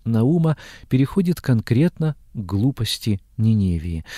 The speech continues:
Народ отвернулся от Бога и стал полагаться только на себя. Они обманываются человеческим смертным разумом,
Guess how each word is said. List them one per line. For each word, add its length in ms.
Народ 480
отвернулся 760
от 80
Бога 340
и 60
стал 300
полагаться 680
только 300
на 100
себя. 480
Они 240
обманываются 800
человеческим 760
смертным 640
разумом, 600